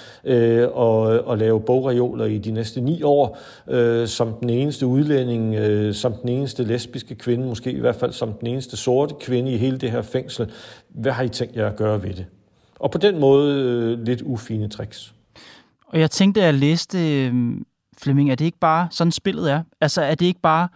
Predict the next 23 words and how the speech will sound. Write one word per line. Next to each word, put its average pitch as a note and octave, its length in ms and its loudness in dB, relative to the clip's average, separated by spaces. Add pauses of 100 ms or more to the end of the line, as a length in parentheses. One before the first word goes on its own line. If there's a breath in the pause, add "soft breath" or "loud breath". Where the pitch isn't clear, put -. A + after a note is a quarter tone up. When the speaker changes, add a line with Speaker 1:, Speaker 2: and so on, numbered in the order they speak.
(200 soft breath)
Speaker 2:
koldt F#3 340 0
og - 100 -8
kynisk - 540 -2 (100)
stormagtsspil, D#3+ 720 0
som D3 180 -2
altid? C#3+ 300 -4 (720)
Speaker 1:
Jo, E3 280 6
det C#3 220 4
er A2 80 4
det, C3+ 140 -4 (180)
og, A#2+ 360 4
øh, A2+ 100 0
det - 80 -6
skal D3 180 -4
vi C3 80 0
nok A#2+ 260 -2
i C3 40 -8
stigende C3 340 -6
grad A2+ 260 -4
vende A2 280 -4
os A2+ 120 -10
til B2 140 -4
igen. B2 380 0